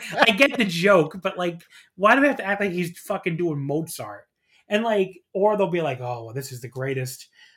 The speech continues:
Speaker 2: uh, interview I've ever seen." And it's like M J F, like, making fun of the fans
Speaker 1: Right.
Speaker 2: for being stinky or something. It's like,
Speaker 1: Right.
Speaker 2: I don't know. Like, everybody is just so happy to have an Amer-, Major League American promotion that's not, uh, W W E. They go so overboard on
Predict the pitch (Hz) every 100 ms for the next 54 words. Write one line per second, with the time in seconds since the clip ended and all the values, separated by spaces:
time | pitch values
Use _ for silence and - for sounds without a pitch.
0 | _ 127 123 123 151 151 135 143 135 135
1 | 127 - 165 170 147 185 165 156 151 143
2 | 135 139 - 135 127 _ _ _ _ 135
3 | 131 127 139 127 143 131 131 127 123 117
4 | - 127 127 139 135 131 131 131 139 135
5 | _ _ _ _ - 156 160 175 180 175
6 | 151 123 135 156 180 175 165 143 147 131
7 | - 147 151 151 139 139 160 160 165 _
8 | _ _ 147 127 147 139 131 135 139 -
9 | 160 139 135 135 131 127 127 127 120 123
10 | 127 127 123 117 123 123 127 _ _ _
11 | _ _ 123 120 117 - 139 131 131 123
12 | 127 127 117 131 123 131 - - - 170
13 | 185 - 123 151 156 170 175 160 143 143
14 | 139